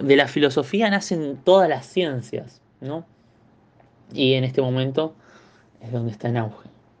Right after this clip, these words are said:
la filosofía y arrancan muchas ciencias, como por ejemplo con Pitágoras, la matemática y todo eso. Bueno, él,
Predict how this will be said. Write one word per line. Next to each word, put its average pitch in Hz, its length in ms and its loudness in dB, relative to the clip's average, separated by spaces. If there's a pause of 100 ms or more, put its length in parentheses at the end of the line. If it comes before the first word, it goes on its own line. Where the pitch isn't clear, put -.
(320)
la 123 60 -14
filosofía 123 640 0
y 120 120 0
arrancan 127 580 0
muchas 123 340 -2
ciencias, 127 280 -4
como 113 180 -6
por 113 120 -4
ejemplo 123 280 -2
con 117 160 -4
Pitágoras, 127 480 -4
la 113 60 -6
matemática 123 560 -4
y - 20 -10
todo 113 140 -10
eso. - 140 -16 (600)
Bueno, 135 320 4 (1400)
él, 240 480 4